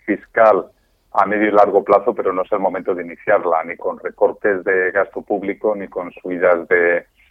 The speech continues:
de impuestos, ¿no? Y sobre todo, mm,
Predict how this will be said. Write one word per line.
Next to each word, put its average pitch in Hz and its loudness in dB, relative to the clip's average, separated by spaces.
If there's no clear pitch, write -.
de 95 2
impuestos, 101 2
¿no? 110 -2
Y 165 -6
sobre 107 4
todo, 147 6
mm, 101 -2